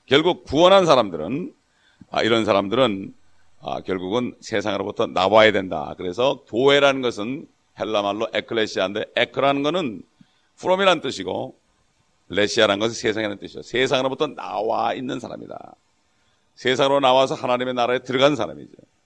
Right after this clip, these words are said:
이게 세상에 속한 게 아닙니다, 우리가. 세상에 살지만 세상에 속한 게 아니에요. 이제 우리는 더 이상 미국 사람도 아니고 한국 사람도 아니고 우리는 하나님의 나라의 시민들입니다. 그러나 이 땅에 사는 동안에는 우리가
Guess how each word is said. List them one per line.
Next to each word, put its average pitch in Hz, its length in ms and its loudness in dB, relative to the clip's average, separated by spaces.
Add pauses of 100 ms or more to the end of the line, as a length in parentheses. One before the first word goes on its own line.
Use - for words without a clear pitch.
이게 - 100 -10
세상에 113 340 -2
속한 104 320 -10
게 110 80 -8
아닙니다, 87 320 -12
우리가. - 240 -20 (640)
세상에 147 380 0
살지만 143 540 2
세상에 120 400 -4
속한 98 340 -10
게 101 80 -6
아니에요. - 280 -12 (420)
이제 104 160 -4
우리는 120 340 -4
더 120 140 -2
이상 117 320 -2 (380)
미국 113 280 -6
사람도 113 320 0
아니고 107 260 0
한국 101 260 -8
사람도 98 260 -6
아니고 104 560 -2 (260)
우리는 98 480 -6 (280)
하나님의 120 500 -2
나라의 110 420 2
시민들입니다. 131 880 -12
그러나 101 440 -2 (380)
이 120 160 -8
땅에 165 320 2
사는 139 320 0
동안에는 120 580 0
우리가 107 220 -6